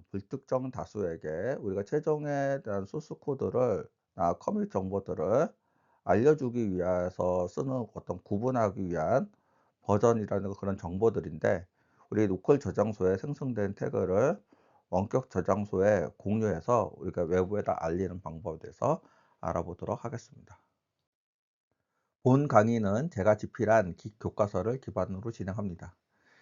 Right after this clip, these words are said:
강의가 빠르거나 좀 부족한 점이 있다면은 이 책을 이용하여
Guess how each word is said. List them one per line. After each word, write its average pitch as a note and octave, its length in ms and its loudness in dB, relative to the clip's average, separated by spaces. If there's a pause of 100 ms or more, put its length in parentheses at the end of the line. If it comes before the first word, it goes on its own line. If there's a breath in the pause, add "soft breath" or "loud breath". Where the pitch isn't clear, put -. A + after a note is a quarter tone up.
(200 soft breath)
강의가 A2 800 8 (160)
빠르거나 G#2+ 800 4
좀 G#2 160 -2
부족한 G#2+ 420 -4
점이 G#2 260 -2
있다면은 F2 800 -6
이 F2+ 160 -8
책을 G#2+ 340 0
이용하여 F2 640 -2